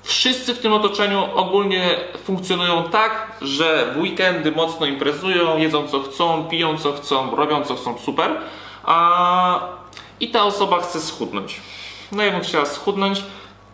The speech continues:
Czy te pięć osób, które ma w towarzystwie, mają wpływ, czy nie? Ogromny, ogromny wpływ, dlatego że jak wrzucicie osobę, która ma, a, nie wiem, na przykład nadwagę, i wrzucilibyśmy taką osobę,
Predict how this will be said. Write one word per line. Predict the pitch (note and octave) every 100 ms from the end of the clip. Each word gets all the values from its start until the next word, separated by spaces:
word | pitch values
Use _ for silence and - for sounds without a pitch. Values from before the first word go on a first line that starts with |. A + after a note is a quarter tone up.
| - - -
Czy | F#3
te | G#3+
pięć | G#3+ A#3+ B3 A#3+ - -
osób, | A3 A3+ E3 - -
które | - F#3
ma | F#3 G#3+
w | -
towarzystwie, | G3+ F#3+ F#3 F3+ E3
mają | F3+ F3+
wpływ, | F3+ - A3 A3
czy | E3+
nie? | B2+ - - - - - - - - - - -
Ogromny, | - D#3 A3 G#3 D3 A2 - - - -
ogromny | F#3 F#3 G#3+ G3+ G3
wpływ, | - D#3+ C#3
dlatego | D#3+ F#3 F#3
że | F3
jak | F3+ E3+
wrzucicie | F3+ G#3+ G#3 G#3
osobę, | E3+ F3+ G3+
która | F3+ F3 D#3
ma, | D#3 E3 D3+ - - - -
a, | C#3+ D3 D3 D#3
nie |
wiem, | D3+
na | D3
przykład | C#3+ D3+ -
nadwagę, | D#3 G3 C#3 B2+ B2+ E3+ - - - - - - - -
i | E3
wrzucilibyśmy | E3 E3 A#3 A#3+ A3 G3+
taką | G#3 G3
osobę, | F#3 F3+ A3+ F3 C3